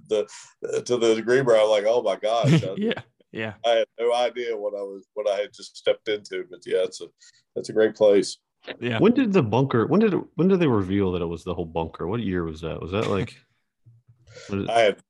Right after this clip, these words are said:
Speaker 1: no idea. I've never had a chance to,
Speaker 2: Let's take a
Speaker 1: uh,
Speaker 2: peek.
Speaker 1: yeah, I'd like to take a
Speaker 3: Tour.
Speaker 1: peek. Um, yeah.
Speaker 3: Look
Speaker 2: Oh.
Speaker 3: at that, T J, 'cause, like, I don't know how long, how long was that secret? Like, decade? I mean, it was decades worth of being, like, the whole,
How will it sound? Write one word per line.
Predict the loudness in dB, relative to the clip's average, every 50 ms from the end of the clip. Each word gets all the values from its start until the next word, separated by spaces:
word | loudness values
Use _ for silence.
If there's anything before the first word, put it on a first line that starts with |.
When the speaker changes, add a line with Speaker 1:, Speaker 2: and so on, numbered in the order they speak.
| 0
Speaker 1:
no | 2 4 4
idea. | 4 4 4 4 6 6 6
I've | 6 4 2 2
never | 0 2 4 4
had | 4 4 4 2
a | 2 0
chance | -2 -2 -2 -2 -2 -2 -4 -8 -12 -10
to, | -6 -4 -4
Speaker 2:
Let's | -4 -4 -2 -2
take | -2 -2 -2
a | -2
Speaker 1:
uh, | -6
Speaker 2:
peek. | -6 -8 -10 -10 -10 -20 -20 _ _ _ _ _ _ _ _ _ _ _ _ _ _ -4
Speaker 1:
yeah, | -2 -2
I'd | -2 -2
like | -2 -2
to | -2
take | -2 -2
a | -4
Speaker 3:
Tour. | -6 -8
Speaker 1:
peek. | -10 -14 -14 _ _ _ _ _ _ _ _ _ _ -10
Um, | -10 -10 -10 -10 -8
yeah. | -6 -4 -4 -4 -6 -10 _ _ _ -8 -6
Speaker 3:
Look | -6 -2 0
Speaker 2:
Oh. | 0 0
Speaker 3:
at | 2 2
that, | 2
T | 2 2
J, | 0 -4 -6
'cause, | -4 -6 -4 -2
like, | -2 -2 -2 -4 -8 -20 _ _ -4
I | -2
don't | 0 0
know | 2
how | 2 2
long, | 2 2 2
how | 0 0
long | 0 2 0
was | 0 0
that | -2 -4
secret? | -4 -8 -8 -6 -6
Like, | -8 -8 -10 -10 -4
decade? | -4 -2 -2 0 -2 0 0
I | 0
mean, | 0 0
it |
was | -2 -2
decades | -2 -2 -2 0 0 -2 -2 -2 -4
worth | -4 -4 -4 -4 -6
of | -10 -12 -8
being, | -6 -6 -6 -4 -6
like, | -6 -8 -8 -8
the | -8 -6
whole, | -6 -4 -6 -6 -8 -12